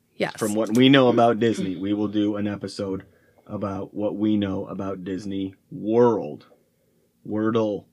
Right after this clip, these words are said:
Speaker 2: I wrote.
Speaker 1: Wordle?
Speaker 2: Wordle.
Speaker 1: Got it.
Speaker 2: Oh, let's see. Our favorite character dinings, if you already haven't gone to Disney <laughs> World.
Speaker 1: <laughs>
Speaker 2: Let's see. One of my favorites, I would have to say breakfast, Cinderella's Royal Table.
Speaker 1: Oh, that's, I would say
Speaker 2: That's
Speaker 1: that
Speaker 2: in the
Speaker 1: that's
Speaker 2: castle.
Speaker 1: really, like, one of our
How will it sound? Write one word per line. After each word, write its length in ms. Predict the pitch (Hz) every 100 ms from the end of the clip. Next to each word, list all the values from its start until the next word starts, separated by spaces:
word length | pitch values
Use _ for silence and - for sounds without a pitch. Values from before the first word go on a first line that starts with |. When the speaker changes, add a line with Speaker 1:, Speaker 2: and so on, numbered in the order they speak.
| -
Speaker 2:
I 100 | 98
wrote. 400 | 95 76 - -
Speaker 1:
Wordle? 400 | 202 185 190 220
Speaker 2:
Wordle. 360 | - 101 90 82 - - -
Speaker 1:
Got 200 | 185 -
it. 100 | - - - -
Speaker 2:
Oh, 480 | 123 123 127 120 117
let's 240 | 117 -
see. 180 | 110 107
Our 260 | 113 131 208
favorite 380 | 160 113 107 101
character 440 | 110 101 95 101
dinings, 540 | 92 95 92 156 - - _ _ _ _
if 200 | - 110
you 120 | 110 98
already 260 | 101 95
haven't 240 | 98 95 92
gone 280 | 98 101 101
to 80 |
Disney 300 | 92 104 131
<laughs> 120 | 160 -
World. 460 | 127 - 123 - 233
Speaker 1:
<laughs> 1300 | 240 226 226 - 226 - - - - - - _ -
Speaker 2:
Let's 180 | 127
see. 220 | - 131 113
One 160 | 120
of 60 | 117
my 160 | 120
favorites, 580 | 123 120 117 120 - - -
I 80 |
would 120 | 110 107
have 100 | 101
to 60 |
say 220 | - 110 101
breakfast, 640 | 107 110 - 143 - 127
Cinderella's 560 | - 110 107 107 110 110
Royal 180 | 107 143
Table. 360 | 107 104 156 -
Speaker 1:
Oh, 380 | 202 196 190 185
that's, 260 | 170 185 -
I 160 | - 233
would 180 | 262 226
say 120 | -
Speaker 2:
That's 100 | 196
Speaker 1:
that 80 | 202
Speaker 2:
in 80 | 117
the 60 |
Speaker 1:
that's 160 | 190 110
Speaker 2:
castle. 260 | 98 117
Speaker 1:
really, 460 | 135 190 214 202 196
like, 300 | 180 170 -
one 260 | 190 165 170
of 100 | 165
our 320 | 143 151